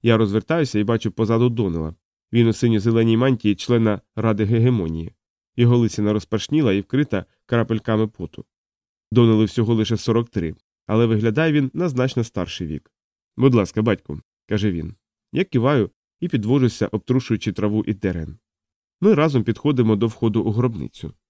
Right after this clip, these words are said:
Юрба наблизилася ще ближче. Поки натовп неспокійно переминається з ноги на ногу, під ногами скрипить жостір.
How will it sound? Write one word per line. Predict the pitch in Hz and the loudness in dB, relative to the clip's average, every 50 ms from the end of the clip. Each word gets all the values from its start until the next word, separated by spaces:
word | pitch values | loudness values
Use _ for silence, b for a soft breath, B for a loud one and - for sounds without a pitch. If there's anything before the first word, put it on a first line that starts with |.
| _ _ _ _ _ _ _ | _ _ _ _ _ _ _
Юрба | 113 117 117 110 113 113 110 110 | 2 2 4 4 4 2 4 4
наблизилася | 117 113 107 120 117 95 110 110 110 104 - - 107 | 2 2 2 0 0 0 0 0 0 0 -2 -4 -6
ще | - - 135 | -2 -2 -4
ближче. | 127 113 85 78 - - - - - - - _ _ _ _ _ _ _ _ _ _ _ _ _ _ _ _ _ _ | -4 -4 -6 -8 -10 -10 -12 -14 -14 -16 -16 _ _ _ _ _ _ _ _ _ _ _ _ _ _ _ _ _ _
Поки | _ 131 120 127 131 | _ 0 2 4 4
натовп | 123 120 110 - 117 104 - | 4 4 4 2 -2 -2 0
неспокійно | 123 117 - - 123 110 - 113 113 107 107 | 0 0 0 -2 -4 -4 0 0 2 2 2
переминається | 104 - 110 117 117 117 113 113 107 104 104 - 110 104 | 0 0 0 0 2 2 0 2 0 0 -2 -2 -4 -4
з | 101 | -2
ноги | 117 113 117 120 | 0 0 2 2
на | 113 113 113 | 2 0 0
ногу, | 131 160 165 135 101 - - _ _ _ _ _ _ _ | 0 0 0 0 -2 -4 -6 _ _ _ _ _ _ _
під | - 117 104 | -4 -2 0
ногами | 117 110 120 117 113 110 110 | 2 2 2 2 2 2 0
скрипить | - - - 117 110 - 135 139 | -2 -2 -4 -4 -4 -2 -4 -4
жостір. | 127 123 107 78 - - - - 80 - | -4 -4 -6 -8 -8 -10 -14 -16 -16 -16